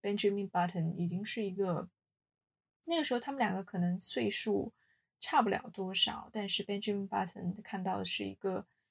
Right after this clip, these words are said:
年轻的小女孩，这个小女孩看到的是一个老年的爷爷，<laughs> 但他们其实年纪差不多。嗯，然后，嗯，这个 Benjamin Button 就出海了，出海之后他也遇到了很多女人，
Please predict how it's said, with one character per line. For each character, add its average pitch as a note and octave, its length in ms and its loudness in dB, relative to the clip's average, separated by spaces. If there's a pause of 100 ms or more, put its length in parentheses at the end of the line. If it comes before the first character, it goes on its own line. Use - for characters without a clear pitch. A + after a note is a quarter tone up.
(240)
年 G3+ 120 -4
轻 A#3 200 4
的 A3 80 0
小 F#3+ 240 2
女 G3 160 -4
孩， - 440 -8
这 G#3+ 160 -4
个 G3+ 80 -4
小 F#3+ 280 2
女 G3 100 -4
孩 G3+ 180 -6
看 F#3+ 240 -8
到 F#3 140 -4
的 F#3+ 80 -4
是 - 220 -2
一 F#3+ 80 -6
个 F3+ 180 -6
老 F#3 280 -2
年 F#3 300 -4
的 G3 380 -4 (640)
爷 E3+ 240 2 (200)
爷， B3 400 4 (180)
<laughs> A3 200 -2
但 A3 180 -2
他 G#3+ 80 0
们 G#3 80 -2
其 G3 220 0
实 F#3 320 -4 (300)
年 F3 180 0
纪 F#3+ 140 0
差 F#3 260 4
不 E3+ 160 0
多。 E3+ 380 0 (480)
嗯， G3 500 -2 (140)
然 A3 180 2
后， B3+ 560 4
嗯， F#3+ 500 -2
这 A#3+ 140 -2
个 G3+ 300 2
Benjamin A3 400 0
Button G#3 340 -2
就 G3 140 -8
出 - 280 0
海 - 340 -4
了， - 280 -12
出 - 200 -4
海 B3+ 460 4
之 - 200 -2
后 G#3+ 160 2
他 G#3+ 120 0
也 G3 120 -2
遇 G#3 160 -4
到 G3+ 160 2
了 F#3+ 80 0
很 F3+ 160 -4
多 F3+ 180 -2
女 F#3 180 -2
人， - 460 -6